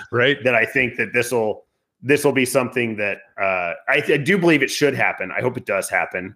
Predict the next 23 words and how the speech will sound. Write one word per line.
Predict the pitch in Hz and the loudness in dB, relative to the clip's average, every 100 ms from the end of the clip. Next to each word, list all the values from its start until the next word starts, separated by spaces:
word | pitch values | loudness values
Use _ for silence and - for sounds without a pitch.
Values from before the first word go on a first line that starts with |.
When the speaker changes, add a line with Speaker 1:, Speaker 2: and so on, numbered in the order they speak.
| - | -4
Speaker 2:
I | 127 | 0
don't | 160 170 | 2 2
know | 156 | 2
if | 143 127 | 2 2
Google's | 135 131 123 | 2 2 -2
childish | - 117 120 123 113 | -2 0 0 0 -4
approach | - - 127 - - | -6 0 0 0 -6
towards | 113 104 95 | -4 -4 0
doing | 156 208 127 | 2 2 2
it | 113 | 0
is | 104 | -2
going | 110 104 | -6 -4
to, | 107 107 _ _ - | -6 -6 _ _ -2
but | 104 | -2
I | |
do | 87 104 | 0 -4
think | 98 92 | -4 -4
it's | 101 | -6
kind | - 92 | -4 -2
of | 104 | 0
off, | 95 82 - - | 0 0 -4 0
awesome. | 107 - 76 60 | 2 2 -4 -12
So, | - 92 76 | -6 -4 -6